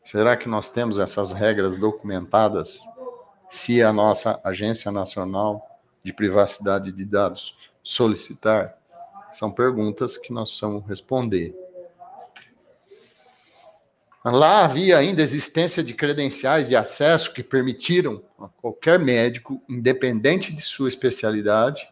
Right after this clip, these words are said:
acessar a qualquer momento os dados dos clientes do hospital ou dos pacientes. Isto foi como, considerado como violando o princípio da necessidade de saber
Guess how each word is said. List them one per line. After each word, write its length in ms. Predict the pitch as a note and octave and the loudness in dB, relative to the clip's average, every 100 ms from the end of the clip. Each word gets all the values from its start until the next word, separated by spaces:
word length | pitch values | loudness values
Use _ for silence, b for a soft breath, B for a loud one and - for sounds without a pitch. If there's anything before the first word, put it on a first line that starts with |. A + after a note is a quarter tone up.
| _ _ - | _ _ -12
acessar 580 | A2 - C3+ - C#3+ | -6 -2 -2 2 4
a 40 | D3+ | 4
qualquer 400 | D3+ C3+ - E3 | 4 2 4 2
momento 500 | F3+ C#3+ B2+ C#3 D3 | 4 2 2 0 -2
os 120 | B2+ | 0
dados 340 | A#2 B2 A#2 A2+ | 4 4 4 -6
dos 180 | A2+ | -8
clientes 560 | - C3 A2+ A#2 A#2+ G#2+ | -6 -2 0 -2 -4 -10
do 80 | F#2 | -10
hospital 480 | F2+ - F#2+ G2 F#2+ | -10 -4 2 2 2
ou 100 | F#2+ | -2
dos 140 | - | -8
pacientes. 800 | - F2+ - G#2+ D#2 - - _ _ _ _ _ _ _ | -10 -10 -10 -18 -20 -20 -20 _ _ _ _ _ _ _
Isto 320 | C3 D#3 - F3 | -2 -2 0 -4
foi 260 | - E3 | 0 -2
como, 460 | E3 D#3 F#3+ C4+ - _ _ _ | 0 -4 -2 -6 -8 _ _ _
considerado 640 | - C3 - E3+ C#3 A#2 - | -8 -6 0 4 6 4 2
como 200 | D3 C#3+ | -8 2
violando 580 | F3+ F3 B2+ B2+ C#3 F#3+ - - - | 6 6 4 0 -6 -10 -14 -12 -10
o 60 | |
princípio 640 | B2+ C3+ A#2 - D#3+ E3 C#3+ | -2 -2 -2 -2 -2 0 2
da 120 | D3 | 4
necessidade 760 | C#3 C3 C#3 C#3 - B2+ A#2+ | 4 0 -2 -2 4 4 4
de 80 | A2 | 0
saber 520 | - A2+ G#2+ G2+ F#2 | -2 0 2 2 0